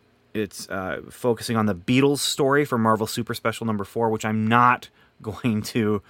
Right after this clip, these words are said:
uh, cover. And, and the truth of it is, um, it just, it's a pricing thing. I can't afford it. Don't, uh, <laughs>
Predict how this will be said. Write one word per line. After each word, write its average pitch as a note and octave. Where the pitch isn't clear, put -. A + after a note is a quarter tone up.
uh, G#2+
cover. G#2
And, C3
and B2+
the A#2+
truth E3
of B2
it A2
is, A2+
um, G2+
it G#2+
just, -
it's G#2
a A2
pricing G2+
thing. G2
I G#2+
can't A#2
afford C#3
it. -
Don't, G#2
uh, G#2+
<laughs> -